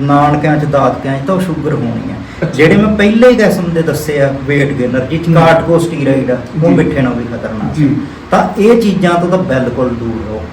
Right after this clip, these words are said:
Speaker 2: ਅੱਛਾ, ਦੂਰ
Speaker 1: ਇਹਦਾ
Speaker 2: ਰਹੋ।
Speaker 1: ਕੋਈ ਫਾਇਦਾ ਵੀ ਨਹੀਂ।
Speaker 2: ਠੀਕ।
Speaker 1: ਨਾ ਉਹ ਕੋਈ ਖਾਸ ਵੇਟ ਵਧਾਉਂਦੇ ਆ, ਜੋ ਵਧਾਉਂਦੇ ਆ, ਉਹ ਬਾਅਦ 'ਚ ਗੱਲ ਕਰ ਲਾਂਗੇ ਆਪਾਂ ਕਿਉਂ, ਉਹ ਬੜੀ ਖਤਰਨਾਕ ਚੀਜ਼ ਆ।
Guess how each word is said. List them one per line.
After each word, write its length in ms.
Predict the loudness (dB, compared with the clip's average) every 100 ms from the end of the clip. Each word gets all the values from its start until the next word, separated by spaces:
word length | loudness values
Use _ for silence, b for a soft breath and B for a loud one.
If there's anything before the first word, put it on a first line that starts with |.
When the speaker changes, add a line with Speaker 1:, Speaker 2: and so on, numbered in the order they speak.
| -6
Speaker 2:
ਅੱਛਾ, 140 | 0 4
ਦੂਰ 320 | 4 4 4
Speaker 1:
ਇਹਦਾ 120 | 4
Speaker 2:
ਰਹੋ। 120 | 4
Speaker 1:
ਕੋਈ 100 | 2
ਫਾਇਦਾ 380 | 2 2 4 2
ਵੀ 60 | 0
ਨਹੀਂ। 100 | -2 -6 -12 -16 -4
Speaker 2:
ਠੀਕ। 120 | 0
Speaker 1:
ਨਾ 60 | 2
ਉਹ 180 | 2 2
ਕੋਈ 120 | -2 0
ਖਾਸ 300 | 0 0 -2
ਵੇਟ 320 | -2 0 -2
ਵਧਾਉਂਦੇ 360 | -4 -2 -2
ਆ, 20 | -4
ਜੋ 200 | -4 -2
ਵਧਾਉਂਦੇ 640 | -2 0 2 0 0 0
ਆ, 100 | -2 -4 B B -10
ਉਹ 60 | -4
ਬਾਅਦ 360 | 0 2 0
'ਚ 100 | -2
ਗੱਲ 200 | -4 -4 -4
ਕਰ 140 | -4
ਲਾਂਗੇ 260 | -4 -4 -4
ਆਪਾਂ 200 | -4 -6 0
ਕਿਉਂ, 320 | 2 2 0 -4 -4
ਉਹ 80 | 0
ਬੜੀ 200 | 2 2
ਖਤਰਨਾਕ 520 | 0 0 0 0 -2
ਚੀਜ਼ 320 | -6 -10
ਆ। 40 | -10